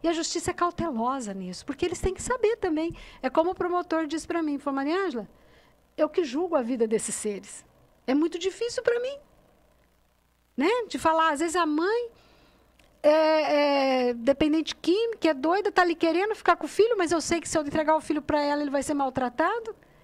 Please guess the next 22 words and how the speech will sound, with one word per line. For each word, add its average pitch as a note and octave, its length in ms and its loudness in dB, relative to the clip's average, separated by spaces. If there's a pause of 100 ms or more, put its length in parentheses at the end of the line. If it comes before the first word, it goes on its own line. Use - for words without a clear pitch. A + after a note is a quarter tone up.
e C#4+ 40 0
eu E4 80 4
tenho G4+ 200 0
que - 80 -14
decidir A4 480 -2
a A#4+ 120 -4
vida." A4 420 -6 (1160)
E D#4+ 120 0
aí, F4+ 380 -2
então, G#4 320 -4 (200)
essas D4+ 320 -4
crianças, D#4 680 -2
esses, C4+ 60 -4
esses A#3 360 -4
dois B3 220 -2
irmãozinhos D4+ 540 -2
passaram F4 720 -4
a C4+ 220 -4
um D4 80 -4
processo D4 640 -4
de D4 60 0
adoção. D4 500 -4